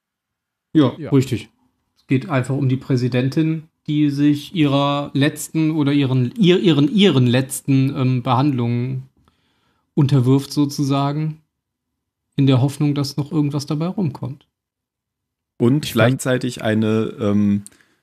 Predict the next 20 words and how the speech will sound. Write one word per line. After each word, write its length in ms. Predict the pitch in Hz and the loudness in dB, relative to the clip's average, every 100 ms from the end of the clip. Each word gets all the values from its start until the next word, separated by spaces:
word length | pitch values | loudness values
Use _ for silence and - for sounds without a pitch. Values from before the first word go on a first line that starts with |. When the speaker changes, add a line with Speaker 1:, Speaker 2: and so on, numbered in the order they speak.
| _ _ - | _ _ -2
Speaker 3:
andere 280 | 113 175 | 0 0
Patientin 640 | 170 143 - 120 131 143 135 | 0 -2 0 0 2 0 -2
trifft 440 | 131 131 - - - _ _ _ _ - | 0 -2 -2 -16 -20 _ _ _ _ -4
auf 180 | 123 | -2
der 100 | 127 | -2
Krankenstation, 720 | 120 113 113 - 113 - 110 113 | -2 -2 -2 -2 -4 0 0 2
die 140 | 98 | 0
auch 220 | 87 151 | -2 -2
Krebs 340 | - 135 131 - | -2 -2 -2 0
hat, 240 | 123 - | -2 0
aber 240 | 107 107 | 0 2
der 160 | 101 104 | 2 2
es 120 | 101 | 0
noch 140 | 104 98 | -2 -2
viel 160 | 101 | -2
schlechter 400 | 104 95 90 101 | -2 -2 -2 -4
geht, 320 | 90 90 - | -2 -2 -2
weil 180 | 90 90 | -2 -2
sie 140 | 87 92 | -2 -4
wahrscheinlich, 680 | 101 87 90 92 92 - | -4 -2 -2 0 -2 -6